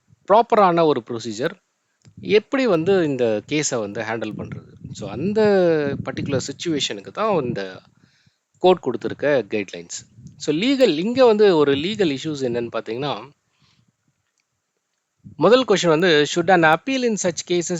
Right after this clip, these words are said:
be filed under? எந்த வழக்குல வந்து அப்பீல் ஃபை-, ஃபைல் பண்ணும்? ஒரு எஃப் ஐ ஆர்ல எஸ் சி எஸ் டி ஆக்ட் இருக்கு, ஒரு பர்சன் வந்து மேஜரா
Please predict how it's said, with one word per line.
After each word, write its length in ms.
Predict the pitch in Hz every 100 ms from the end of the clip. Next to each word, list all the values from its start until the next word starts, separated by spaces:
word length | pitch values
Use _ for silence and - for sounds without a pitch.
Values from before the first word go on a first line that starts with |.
| 151
be 100 | 151 139
filed 260 | 143 160 143
under? 200 | 117 110 - - -
எந்த 340 | 135 185 254 254 220
வழக்குல 400 | 165 151 147 135
வந்து 120 | 131 165
அப்பீல் 300 | - 135 123
ஃபை-, 320 | 113 98 95 -
ஃபைல் 220 | 131 127 -
பண்ணும்? 240 | 90 95 _ _ _ _ - - - - - _ -
ஒரு 140 | 127
எஃப் 140 | 135 226
ஐ 40 |
ஆர்ல 160 | 233 220
எஸ் 80 | 185
சி 40 | 208
எஸ் 180 | 180 -
டி 80 | 151
ஆக்ட் 260 | 127 - 104
இருக்கு, 240 | - 113 151 - _ _ _ _ -
ஒரு 100 | 156 160
பர்சன் 320 | 220 226 165
வந்து 120 | 185
மேஜரா 500 | 185 170 175 175 180